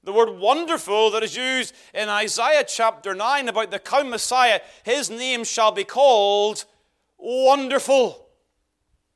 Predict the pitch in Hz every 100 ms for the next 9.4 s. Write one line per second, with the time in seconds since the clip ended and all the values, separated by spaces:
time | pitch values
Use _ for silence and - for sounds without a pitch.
0 | _ - 233 240 240 - - - 233 285
1 | 311 - - 285 285 294 208 226 262 262
2 | - 214 247 285 - 233 - - - -
3 | 294 - - 233 233 226 - - 202 233
4 | 269 294 302 - 294 254 233 196 185 220
5 | - - - 226 240 247 - 226 220 233
6 | 233 220 247 208 220 214 - 220 214 185
7 | - 202 190 165 139 208 220 190 135 -
8 | - _ _ _ _ _ _ _ _ -
9 | - 202 190 -